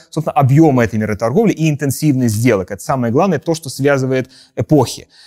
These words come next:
Э, мы можем, э, сконцентрироваться на каком-то отдельном коротком историческом эпизоде и рассмотреть его в деталях. Э, структуру товарного обмена,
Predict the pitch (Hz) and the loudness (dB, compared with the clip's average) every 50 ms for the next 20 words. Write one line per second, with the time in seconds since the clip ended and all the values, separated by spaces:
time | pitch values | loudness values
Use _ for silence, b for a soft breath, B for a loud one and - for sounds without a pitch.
0 | B B B B - 98 101 98 110 151 175 - - 143 165 143 135 127 120 113 | B B B B -8 -4 -2 -2 0 -2 -2 -2 -2 -2 -2 0 0 0 0 -2
1 | 101 76 101 104 101 98 95 98 95 87 85 85 - - - 123 - 143 131 - | -2 -4 -6 -4 -4 -4 -4 -6 -8 -10 -12 -14 -10 -6 -6 -4 -2 -2 0 2
2 | 156 151 127 117 113 101 - - 104 107 101 120 110 - 131 117 101 117 117 127 | 2 2 4 2 0 -2 -4 -6 -6 -6 -6 -6 -4 -4 -4 -4 -2 -2 0 0
3 | 120 131 135 120 113 110 104 98 - 117 123 120 104 - - 107 104 95 - - | 2 2 2 2 2 0 -2 -4 -2 -2 -2 -2 -2 -4 -6 -10 -10 -8 -6 -6
4 | 120 117 101 - - - 110 98 - - 117 - 120 120 131 117 104 110 120 110 | -4 -4 -6 -8 -8 -8 -8 -8 -6 -6 -6 -4 -2 0 0 0 0 -2 -2 -4
5 | - - 135 131 123 147 139 123 - 127 117 113 101 98 110 120 - 147 131 110 | -4 -6 -6 -4 -2 -2 -2 -2 -2 -4 -4 -4 -4 -2 -4 -4 -2 0 0 0
6 | 95 90 87 - - _ b b b b b b b - 104 101 98 98 90 92 | 0 -2 -6 -10 -14 _ b b b b b b b -6 -4 -2 -2 -2 -4 -6
7 | 92 85 87 85 80 - - 113 120 - - 135 147 147 139 143 143 139 139 135 | -8 -10 -10 -12 -12 -12 -12 -12 -10 -6 -4 -2 -2 0 0 0 -2 -2 -2 -2
8 | 135 131 127 123 120 117 113 110 98 123 120 117 120 127 131 123 123 120 120 117 | -2 -2 -2 -2 -2 -2 -2 -4 -4 -4 -2 0 0 0 0 -2 -4 -4 -4 -2
9 | 117 113 113 113 107 98 101 110 110 101 95 92 92 92 92 | -2 0 -2 -2 -2 -2 -2 0 0 -2 -2 -4 -8 -12 -16